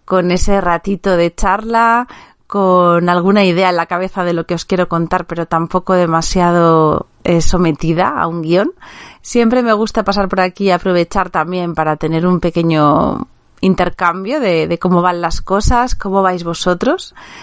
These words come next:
Ya estamos avanzando en el otoño, muy, muy avanzado en el otoño, así que ya las energías yo creo que se nota que cambian. Yo os confieso que a mí esta época del año de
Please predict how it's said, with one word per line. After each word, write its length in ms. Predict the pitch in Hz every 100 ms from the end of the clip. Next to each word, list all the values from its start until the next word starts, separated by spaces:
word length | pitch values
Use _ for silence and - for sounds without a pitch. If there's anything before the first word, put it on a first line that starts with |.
| -
Ya 140 | - 190
estamos 460 | 185 - 180 180
avanzando 600 | 185 175 170 170 170 175
en 80 | 170
el 140 | 170 165
otoño, 480 | 165 156 180 254
muy, 240 | 254 190 202
muy 160 | 190
avanzado 560 | 180 160 156 - 170 160
en 100 | 156
el 120 | 151
otoño, 480 | 151 - 165 226 359 - - - -
así 300 | - 175 -
que 140 | 175 170
ya 100 | 170
las 180 | 170 -
energías 640 | 180 160 - 170 165 -
yo 160 | 196 185
creo 280 | 170 165
que 320 | - 160 156 151
se 180 | -
nota 320 | 160 165 175 196
que 140 | 180
cambian. 480 | - 160 170 208 330 - - - - -
Yo 180 | 180
os 120 | 208 -
confieso 580 | 226 208 214 214 240
que 420 | - 208 190 170 165
a 140 | 175
mí 140 | 190
esta 220 | 190 - 208
época 300 | 196 202 196
del 160 | 180
año 300 | 180 185 214
de 160 | 196